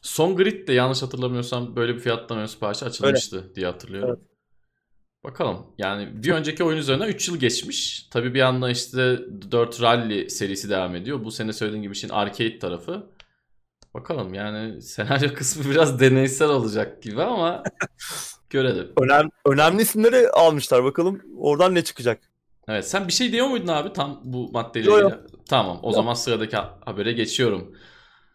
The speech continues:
Speaker 1: Blood Rain geri dönüyor.
Speaker 2: <laughs> Vampir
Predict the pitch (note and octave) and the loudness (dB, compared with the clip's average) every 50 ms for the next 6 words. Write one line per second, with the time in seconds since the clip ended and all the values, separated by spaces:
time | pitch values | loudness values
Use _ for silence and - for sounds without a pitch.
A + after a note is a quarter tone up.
0 | _ _ _ _ _ _ - A#2 C3+ F#3+ C4 C4 A#3 A#3 F#3+ D3 A#2 F#2 F#2 F#2+ | _ _ _ _ _ _ 0 6 6 6 8 8 6 6 6 6 4 0 -4 -10
1 | - G2 G#2+ A2+ D#3+ F#3+ C#4+ C#4 C4 G#3+ F3 D#3 C3+ A#2+ G#2+ F#2+ F#2 - - - | -14 -6 4 8 8 8 10 10 6 6 6 6 6 6 6 4 2 -2 -6 -14
2 | - - - - - - - A3+ A#3+ B3+ G#3 - - - - - - - - - | -16 -16 -18 -20 -6 0 2 4 6 6 4 4 0 -10 -12 -12 -16 -18 -20 -14
3 | - A#2+ B2+ D3+ D#3+ D#3+ | -4 4 6 8 8 8